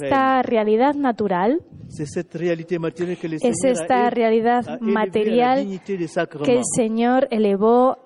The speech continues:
Speaker 1: a sacramento.
Speaker 2: Et que l'Église doit défendre et
Speaker 1: Y es
Speaker 2: protéger
Speaker 1: esto lo que la Iglesia tiene que defender y proteger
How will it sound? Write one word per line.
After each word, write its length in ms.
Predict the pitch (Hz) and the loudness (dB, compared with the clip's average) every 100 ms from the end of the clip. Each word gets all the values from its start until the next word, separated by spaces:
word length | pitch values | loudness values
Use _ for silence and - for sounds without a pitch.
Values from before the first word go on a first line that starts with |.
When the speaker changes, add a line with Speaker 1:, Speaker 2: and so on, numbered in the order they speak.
| - | -4
Speaker 1:
a 640 | 208 226 240 226 196 202 226 226 - | 0 2 2 2 0 -4 -10 -18 -10
sacramento. 880 | - 226 214 190 233 330 294 - - 113 - _ | -6 -4 -4 -2 -2 -2 -4 -6 -6 -10 -20 _
Speaker 2:
Et 100 | - 131 | -12 -8
que 100 | 151 | -4
l'Église 460 | 156 147 175 175 | -4 -4 -6 -6
doit 160 | 139 156 | -6 -6
défendre 720 | 135 170 165 165 160 160 151 | -2 -4 -2 -8 -8 -8 -8
et 40 | 143 - 175 170 | -8 -6 -6 0
Speaker 1:
Y 140 | 254 | 2
es 100 | 285 | 2
Speaker 2:
protéger 100 | 294 | 2
Speaker 1:
esto 240 | 349 - 269 | -2 0 0
lo 120 | 226 | 0
que 120 | 220 | 0
la 140 | 208 202 | 0 0
Iglesia 400 | 208 220 - 220 | 0 0 0 0
tiene 340 | 226 226 220 | 0 0 -2
que 160 | - 196 | -2 -2
defender 460 | 190 208 208 294 | 0 0 0 2
y 60 | 320 | 0
proteger 640 | - 196 185 - 196 180 | -2 -2 -6 -4 -4 -4